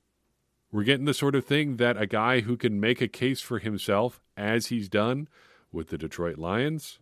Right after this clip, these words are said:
pretty easy case when your father-in-law is the head coach, with Washington, now at the Green Bay Packers. Remember,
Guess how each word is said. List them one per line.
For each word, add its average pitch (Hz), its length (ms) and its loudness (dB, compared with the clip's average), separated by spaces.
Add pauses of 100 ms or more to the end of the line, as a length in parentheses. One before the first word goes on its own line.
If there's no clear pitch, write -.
(540)
pretty 113 200 0
easy 92 240 0
case 98 340 -2
when 90 80 -6
your 82 80 -6
father-in-law 90 600 -2
is 85 220 -8
the 87 80 -4
head 87 180 -8
coach, 95 380 -6 (720)
with 104 160 -2
Washington, 139 840 2 (680)
now 104 180 4
at 113 80 0
the 104 80 -16
Green 107 240 2
Bay 95 140 2
Packers. 139 600 -2
Remember, 104 640 0